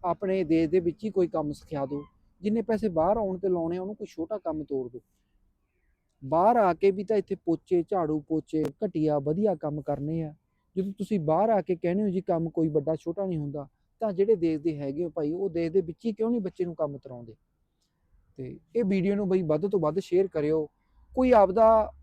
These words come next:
ਬੱਚਾ ਨਾ ਗਾਲੇ ਬਾਹਰ ਭੇਜ ਕੇ, ਬਿਨਾਂ ਸੋਚੇ ਸਮਝੇ ਆਪਦੇ ਬੱਚੇ ਨੂੰ ਬਾਹਰ ਭੇਜ ਦੇ, ਚਾਹੇ ਉਹ ਮੁੰਡਾ, ਚਾਹੇ ਕੁੜੀ ਆ। ਕਈ ਇਹ ਸੋਚਦੇ ਨੇ ਮਾਂ ਪਿਓ ਵੀ ਨਸ਼ੇ ਤੋਂ ਬਚਿਆ ਰਹੂਗਾ।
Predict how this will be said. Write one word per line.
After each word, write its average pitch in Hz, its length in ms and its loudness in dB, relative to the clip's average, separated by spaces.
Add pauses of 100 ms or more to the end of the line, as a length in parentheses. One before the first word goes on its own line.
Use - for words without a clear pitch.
ਬੱਚਾ 208 500 4
ਨਾ 185 320 0 (280)
ਗਾਲੇ 165 260 8
ਬਾਹਰ 165 280 4
ਭੇਜ 185 280 4
ਕੇ, 175 140 0
ਬਿਨਾਂ 175 300 0
ਸੋਚੇ 180 340 -2
ਸਮਝੇ 185 340 0
ਆਪਦੇ 165 240 0
ਬੱਚੇ 151 280 -2
ਨੂੰ 160 140 -2
ਬਾਹਰ 147 220 0
ਭੇਜ 180 300 2
ਦੇ, 147 220 0 (420)
ਚਾਹੇ 196 200 4
ਉਹ 185 100 2
ਮੁੰਡਾ, 170 320 0
ਚਾਹੇ 170 220 -2
ਕੁੜੀ 165 340 0
ਆ। 151 180 2 (1080)
ਕਈ 220 360 4 (100)
ਇਹ 233 140 4
ਸੋਚਦੇ 185 400 -2
ਨੇ 180 100 -4
ਮਾਂ 160 240 -2
ਪਿਓ 165 200 0
ਵੀ 160 120 -2
ਨਸ਼ੇ 156 280 -2
ਤੋਂ 156 120 0
ਬਚਿਆ 151 280 0
ਰਹੂਗਾ। 139 480 -4